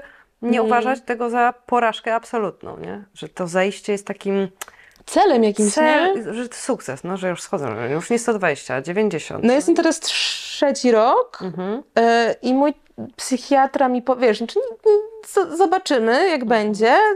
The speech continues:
Speaker 2: monitorujemy się, ale powiedział mi na samym początku, wiesz, ja też oczywiście przyszła mi, „Ale to tak co, tak, tak, tak, tak pan czuje, że tak na rok, na półtora, nie? To zawsze jakoś potrzebujesz
Speaker 1: Mhm.
Speaker 2: mieć asekurację
Speaker 1: Tak.
Speaker 2: w głowie”. A on mi powiedział, „No,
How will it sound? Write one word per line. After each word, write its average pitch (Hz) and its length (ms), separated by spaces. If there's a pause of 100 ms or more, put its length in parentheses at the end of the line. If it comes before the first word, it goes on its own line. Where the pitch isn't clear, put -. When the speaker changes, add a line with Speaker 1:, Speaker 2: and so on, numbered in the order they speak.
Speaker 2:
monitorujemy 240 720
się, 254 220
ale 262 800
powiedział 254 520
mi 247 480 (1160)
na 233 120
samym 240 220
początku, 262 480
wiesz, 202 140
ja 202 60
też 196 140
oczywiście 190 320
przyszła 190 340
mi, 196 140 (260)
„Ale 294 120
to 370 60
tak 370 180
co, 214 160
tak, - 280
tak, - 340
tak, - 320 (360)
tak - 160
pan 226 180
czuje, 226 240
że 196 60
tak - 180
na 185 140
rok, 277 580 (140)
na 190 100
półtora, 277 640
nie? 269 340 (140)
To 240 80
zawsze 214 300
jakoś 208 200
potrzebujesz 202 540
Speaker 1:
Mhm. 202 120
Speaker 2:
mieć - 100
asekurację 196 580
Speaker 1:
Tak. - 20
Speaker 2:
w 202 40
głowie”. 262 500 (640)
A 226 100
on 247 80
mi 269 100
powiedział, 302 440
„No, 392 100